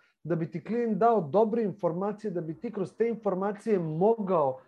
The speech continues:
da, a, doneseš zaključak da li ti jesi fit za tog kupca ili nisi fit i vice versa.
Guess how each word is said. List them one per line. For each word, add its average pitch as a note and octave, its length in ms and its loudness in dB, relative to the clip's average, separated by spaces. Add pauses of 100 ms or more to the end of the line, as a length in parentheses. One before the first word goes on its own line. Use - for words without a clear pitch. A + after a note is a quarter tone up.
(200)
da, D3+ 600 4
a, D#3 200 0
doneseš F3+ 460 0
zaključak G3+ 600 -4
da D#3+ 140 0
li A3 180 -4
ti A3 80 -6
jesi G3+ 540 -4
fit A3 380 -6
za F3 160 -8
tog F#3 220 -6 (180)
kupca G3 460 -6
ili C#3 220 -6
nisi D3+ 460 -4
fit B2+ 260 -8 (200)
i E3 140 -4
vice F3+ 320 0
versa. F3+ 420 -6